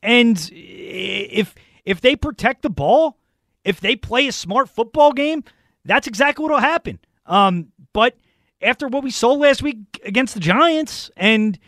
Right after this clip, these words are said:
the offense struggle as much as they did for the majority of the game against that bad football team, um, and the quarterback struggle as much as he did against that football team,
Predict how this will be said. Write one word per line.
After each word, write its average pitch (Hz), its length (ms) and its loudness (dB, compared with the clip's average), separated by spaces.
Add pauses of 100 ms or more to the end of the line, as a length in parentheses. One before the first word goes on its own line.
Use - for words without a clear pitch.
(260)
the 185 120 -2
offense 262 360 2
struggle 285 600 0
as 220 180 -4
much 254 180 -2
as 240 120 -6
they 277 120 0
did 196 300 0
for 254 180 -6
the 233 180 4
majority 185 540 0
of 262 40 -2
the 214 40 -4
game 262 280 0
against 247 360 -2 (280)
that 240 280 0
bad 262 240 -2
football 233 380 2
team, 262 320 -2 (340)
um, 220 380 2 (420)
and 220 140 -4
the 285 60 -2
quarterback 302 520 0
struggle 240 340 0
as 190 120 -4
much 240 220 -2
as 226 60 -8
he 226 100 -4
did 220 340 0 (560)
against 208 380 -4
that 214 200 2
football 233 400 -2
team, 277 300 -6